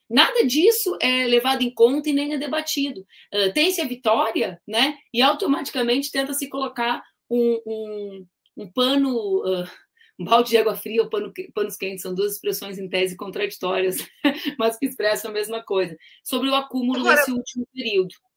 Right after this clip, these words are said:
Speaker 2: por que que você acha que os partidos de esquerda são tão pouco, na sua avaliação, influenciados ou modificados pelo feminismo, é,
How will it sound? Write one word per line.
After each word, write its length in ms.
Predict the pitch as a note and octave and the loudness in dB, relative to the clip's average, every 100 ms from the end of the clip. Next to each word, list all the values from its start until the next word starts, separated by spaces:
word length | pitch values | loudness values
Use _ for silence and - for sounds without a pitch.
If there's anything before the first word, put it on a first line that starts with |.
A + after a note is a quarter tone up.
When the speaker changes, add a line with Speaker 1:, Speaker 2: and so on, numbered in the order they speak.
| _ _ _ _ _ _ _ _ _ | _ _ _ _ _ _ _ _ _
Speaker 2:
por 220 | F4 D4+ | -6 -4
que 180 | - D4 | -4 -6
que 140 | - | -6
você 400 | A#3 A#3+ - G#3 | 2 2 2 0
acha 460 | F3+ F3 E3+ - E3+ | 4 4 4 -2 -12
que 140 | - | -12
os 140 | D#3+ - | -16 -10
partidos 800 | - C#3 - - D3+ C#3 B2 A#2+ | -2 -2 -4 -14 -18 -16 -18 -16
de 80 | |
esquerda 920 | A#2 - - D#3 D3+ B2+ G#2+ A2 G#2 - _ _ _ _ _ | -16 -16 -16 -6 -4 -4 -6 -14 -14 -16 _ _ _ _ _
são 480 | - - D#3+ D#3 D3 | -20 -8 -6 -6 -4
tão 360 | F3+ F#3 E3 - | -4 -4 -6 -12
pouco, 1300 | D#3 D#3 D3+ D3+ _ D3 C#3 C3+ A#2+ A2+ G2+ G2 _ _ _ _ _ _ _ _ | -8 -6 -8 -14 _ -10 -8 -8 -10 -12 -16 -20 _ _ _ _ _ _ _ _
na 180 | A2+ G#2+ | -10 -10
sua 440 | - - C3 A2+ | -12 -6 -2 -2
avaliação, 680 | A2+ A2 G#2+ - C#3+ C#3+ C#3 | -2 -2 -4 -6 -8 -8 -10
influenciados 1300 | E3 E3 - D#3 D3+ C#3 - C#3 D3+ D3 A#2+ A#2 G#2+ | -12 -12 -8 -6 -6 -10 -4 2 4 4 2 -10 -12
ou 400 | C3 C#3 C3+ B2+ _ _ _ _ | -6 -4 -6 -12 _ _ _ _
modificados 1080 | D3 F3+ F3 D#3 - D3+ - C#3+ C#3+ C#3 C3 | 0 0 0 -4 -6 -8 0 4 4 4 -4
pelo 260 | - C#3 B2+ | -12 -12 -12
feminismo, 760 | - B2 A#2+ A2+ B2 A#2 C3 C3 _ _ _ B2 _ _ _ _ _ _ _ C#3+ C#3 _ | -12 -12 -12 -12 -14 -12 -14 -14 _ _ _ -20 _ _ _ _ _ _ _ -20 -20 _
é, 420 | C#3 C3+ C3+ - | 0 0 0 -4